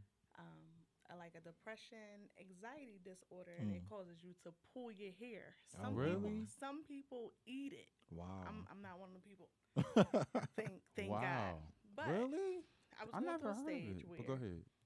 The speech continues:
Speaker 1: I was going through a stage where I was always, like, constantly pulling.
Speaker 2: Mm.
Speaker 3: Mm-hmm.
Speaker 1: My area of focus was always my eyelashes.
Speaker 2: Mm.
Speaker 1: So by the time I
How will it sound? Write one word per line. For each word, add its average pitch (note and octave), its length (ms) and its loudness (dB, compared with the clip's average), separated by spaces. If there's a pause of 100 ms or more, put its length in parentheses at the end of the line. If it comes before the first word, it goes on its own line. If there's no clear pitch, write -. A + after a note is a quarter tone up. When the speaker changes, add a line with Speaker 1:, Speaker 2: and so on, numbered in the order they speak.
(120)
Speaker 1:
I - 60 -4
was G3 100 -6
going G#3+ 220 -8
through A3+ 100 -6
a G#3+ 80 -6
stage F3 240 -10
where E3+ 140 -10
I F3 80 -8
was F3 160 -10
always, E3+ 420 -10
like, - 240 -14
constantly - 540 -16 (100)
pulling. C#4 320 -10 (240)
Speaker 2:
Mm. G2 80 6
Speaker 3:
Mm-hmm. G#2 320 2
Speaker 1:
My F#3 240 -4
area E3+ 480 -8 (240)
of F3 160 -10
focus D#3+ 320 -14
was F3 220 -18
always D#3 340 -14
my F3 160 -14
eyelashes. A#3 560 -12
Speaker 2:
Mm. A2+ 240 4 (320)
Speaker 1:
So G3+ 220 -6
by E3+ 100 -6
the E3 160 -18
time F3+ 160 -12
I D#3+ 140 -12